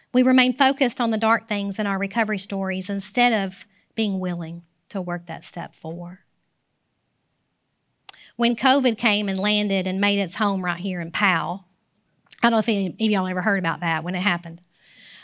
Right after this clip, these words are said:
Uh, me and my husband, we did what everyone else did. We hoarded. Yeah.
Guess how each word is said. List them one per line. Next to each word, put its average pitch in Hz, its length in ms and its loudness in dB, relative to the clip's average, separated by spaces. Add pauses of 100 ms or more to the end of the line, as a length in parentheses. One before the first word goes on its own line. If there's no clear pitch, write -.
(120)
Uh, 190 280 0
me 277 320 6
and 240 140 4
my 240 180 6
husband, 208 540 2
we 240 160 4
did 233 220 2
what 208 140 2
everyone 196 380 0
else 180 240 -4
did. 139 320 -8 (1160)
We 226 100 4
hoarded. 170 400 -2 (2250)
Yeah. 185 380 2